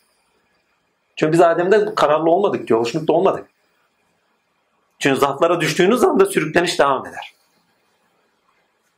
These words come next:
Karşıt ilişkilerde kadın erkek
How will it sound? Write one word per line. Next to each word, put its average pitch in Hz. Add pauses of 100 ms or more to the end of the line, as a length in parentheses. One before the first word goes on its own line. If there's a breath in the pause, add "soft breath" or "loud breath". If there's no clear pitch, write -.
(120)
Karşıt 139
ilişkilerde 107 (380)
kadın 135
erkek 110